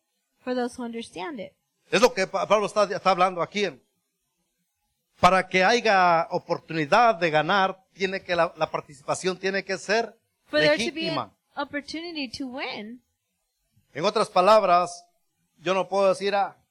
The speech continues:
Speaker 2: yo quiero ganar, pero yo me quedo sentado.
Speaker 1: In other words, I can't say, "I wanna
Speaker 2: Yo
Speaker 1: win,"
Speaker 2: quiero,
Speaker 1: but I
Speaker 2: yo quiero
Speaker 1: stay
Speaker 2: alcanzar
Speaker 1: sitting.
Speaker 2: el éxito, pero yo estoy aquí sentado esperando a ver
Speaker 1: I
Speaker 2: a qué hora
Speaker 1: wanna
Speaker 2: me
Speaker 1: reach
Speaker 2: llega."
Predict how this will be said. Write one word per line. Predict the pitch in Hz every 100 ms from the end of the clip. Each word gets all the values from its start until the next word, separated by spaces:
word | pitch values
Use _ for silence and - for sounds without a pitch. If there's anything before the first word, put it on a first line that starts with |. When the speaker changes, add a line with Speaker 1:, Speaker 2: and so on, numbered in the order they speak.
| _ _ -
Speaker 2:
yo | 214
quiero | 233 220
ganar, | 185 180 220 220
pero |
yo | 180
me | 180
quedo | 185 185
sentado. | - 151 220 233 127 _ _ _
Speaker 1:
In | 269
other | 302 370
words, | 302 269 277
I | 285 285
can't | 359 311 302
say, | 320
"I | 277
wanna | 294 330 302
Speaker 2:
Yo | 208
Speaker 1:
win," | 214
Speaker 2:
quiero, | 226 208
Speaker 1:
but | 202
I | 208
Speaker 2:
yo | 196
quiero | 214 202
Speaker 1:
stay | 196 -
Speaker 2:
alcanzar | 185 196
Speaker 1:
sitting. | 196 233
Speaker 2:
el |
éxito, | 247 214 -
pero | 180 165
yo | 175
estoy | - 190
aquí | 165 175
sentado | 165 156 196 180
esperando | - 151 160 156
a | 214
ver |
Speaker 1:
I | 320
Speaker 2:
a |
qué | 240
hora | 165
Speaker 1:
wanna |
Speaker 2:
me | 302
Speaker 1:
reach | - 185
Speaker 2:
llega." | 131